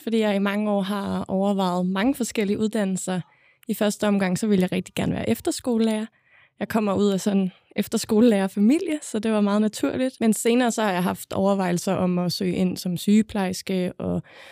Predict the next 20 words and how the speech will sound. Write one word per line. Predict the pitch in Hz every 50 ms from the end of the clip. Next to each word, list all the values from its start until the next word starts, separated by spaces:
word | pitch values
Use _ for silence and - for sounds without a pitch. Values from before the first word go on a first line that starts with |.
| - - _
også | - 202 - -
ind | 214 202 208
på | - - -
idræt | 233 214 - - - 233 - _ -
på, | - 208 190 180 175
øh, | 175 175 170 170 165
Københavns | - - - - 208 262 247 -
Universitet. | 277 262 254 - - - - - 262 262 - _ _ _ _ _ _ _ _ _
Men | - 220 214 214
der | 226
følte | 202 - 233 226 214
jeg | 214
lidt, | 202 196 196 196
at | 185 180 - - - -
ergoterapi | - 190 202 202 202 - - 208 190 - -
ligesom | 208 196 190 190 - 220 208 202
var | 190 180 180
den | - 196 190 190 -
ultimative | 220 214 208 - 220 208 196 - - 202 196
kombination, | 190 - 196 185 180 185 180 180 180 - 233 233 226 - 233